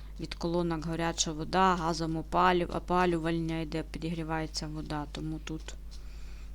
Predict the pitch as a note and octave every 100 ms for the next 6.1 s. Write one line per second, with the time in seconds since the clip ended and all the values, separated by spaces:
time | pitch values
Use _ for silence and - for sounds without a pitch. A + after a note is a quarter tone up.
0 | - - E3 E3+ E3+ E3 E3 F3+ - F3
1 | D3+ C#3+ D3 D3+ D3+ D3+ - D#3 E3 F#3+
2 | - D#3 D#3+ D3+ D#3+ D3+ - D#3+ D#3 D#3
3 | - D#3 D3+ D#3 D3+ D3 D#3 F3 - -
4 | - - - - - - - - - -
5 | - - - F3+ E3 D#3+ - E3 D3+ D3
6 | D3+